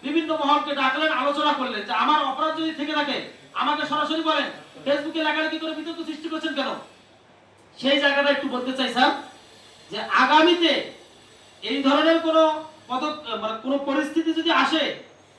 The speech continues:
আপনি কতটুকু শক্ত থাকবেন এবং কতটুকু কঠোর হস্ত দমন করবেন,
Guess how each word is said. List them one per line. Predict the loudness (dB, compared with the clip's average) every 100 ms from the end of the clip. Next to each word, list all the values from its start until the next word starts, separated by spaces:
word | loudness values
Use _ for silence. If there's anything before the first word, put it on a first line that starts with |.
| _ _ _ _
আপনি | 0 2 2 0 2
কতটুকু | 0 0 -4 -4
শক্ত | -4 -4 -2
থাকবেন | -2 2 4 4
এবং | 2 -4 -4
কতটুকু | -4 -6 -10 -4
কঠোর | -2 0
হস্ত | 0 -2 -4
দমন | -2 -2 -2
করবেন, | 0 0 -2